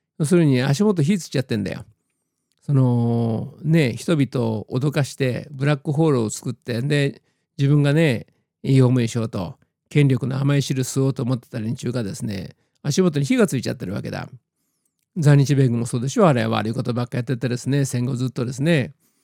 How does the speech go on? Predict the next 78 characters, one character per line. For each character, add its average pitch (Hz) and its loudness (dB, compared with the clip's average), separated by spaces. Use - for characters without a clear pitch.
北 139 -4
朝 143 -4
鮮 123 0
か 131 -4
ら 135 -4
覚 131 -4
醒 139 0
剤 127 0
入 123 0
れ 127 -2
た 156 0
り 143 2
で 123 0
す 143 -6
ね、 143 2
あ - -12
と、 123 -6
ま 135 -2
あ、 - 0
な 135 0
ん 127 -2
か 127 -2
い 123 0
ろ 135 0
い - 2
ろ 139 -2
噂 160 2
あ 175 4
り 185 4
ま 190 2
す 220 0
ね。 175 4
人 123 2
身 131 0
売 123 -2
買 120 -4
の 117 -4
噂 123 -6
と 117 -10
か。 101 -14
あ 147 -2
ん 143 2
な 147 0
の 117 -6
こ 135 -6
れ 135 -4
か 139 -2
ら 131 0
全 143 -2
部 123 -4
出 147 -2
て 151 -2
く 131 -4
る 120 -6
と 143 -4
思 135 2
い 135 4
ま 139 2
す - -4
け 123 -2
ど 131 -2
も、 127 0
あ 147 0
れ 147 6
も 156 2
あ 156 0
る 156 2
種 131 -2
ブ 123 -2
ラ 135 2
ッ - -8
ク 139 -4
ホ 143 2
ー 151 4
ル 131 2
に 120 0
し - -14
た 123 -4